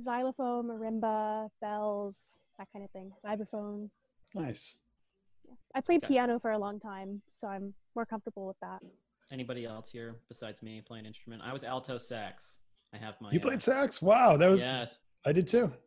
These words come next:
Speaker 2: Wow.
Speaker 3: Alto, tenor?
Speaker 2: I played both. I played alto in
Speaker 3: Mm.
Speaker 2: the regular band, and I was in jazz band, and I played tenor. I
Speaker 3: Oh.
Speaker 2: like the tenor better.
Speaker 3: My band teacher was not fond of me, so I was not in the jazz band.
Speaker 1: I
Speaker 3: Continue.
Speaker 1: played piano in jazz band for a year.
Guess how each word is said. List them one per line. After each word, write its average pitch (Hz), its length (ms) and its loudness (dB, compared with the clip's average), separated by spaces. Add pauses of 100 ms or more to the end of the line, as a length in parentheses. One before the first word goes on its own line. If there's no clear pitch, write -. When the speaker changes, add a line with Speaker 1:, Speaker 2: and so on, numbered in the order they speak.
(460)
Speaker 2:
Wow. 147 360 6
Speaker 3:
Alto, 196 320 -4
tenor? 180 600 -8 (180)
Speaker 2:
I 170 100 10
played 180 300 10
both. 156 340 8
I 151 120 8
played 156 300 8
alto 165 520 10
in 156 280 8
Speaker 3:
Mm. 147 40 -6
Speaker 2:
the 151 80 6
regular 151 320 8
band, 160 360 6
and 139 120 4
I 139 60 6
was 135 100 4
in 135 140 4
jazz 143 340 8
band, 127 300 2
and 123 100 -2
I 127 60 0
played 123 240 -4
tenor. 123 420 -4
I 156 80 6
Speaker 3:
Oh. 185 60 10
Speaker 2:
like 202 160 12
the 196 80 6
tenor 160 280 6
better. 113 380 0 (380)
Speaker 3:
My 117 260 -8
band 113 300 -8
teacher 113 580 -10
was 107 140 -14
not 107 180 -14
fond 104 220 -14
of - 80 -20
me, 101 160 -14
so - 120 -18
I 107 80 -8
was 104 140 -14
not 104 160 -12
in 104 60 -14
the 104 220 -16
jazz 92 180 -18
band. - 340 -20 (420)
Speaker 1:
I 277 100 6
Speaker 3:
Continue. 294 60 2 (220)
Speaker 1:
played - 300 -18
piano 247 380 4
in 220 120 0
jazz 202 300 -2
band 190 320 -10
for 202 100 -4
a 208 80 -4
year. 202 320 -12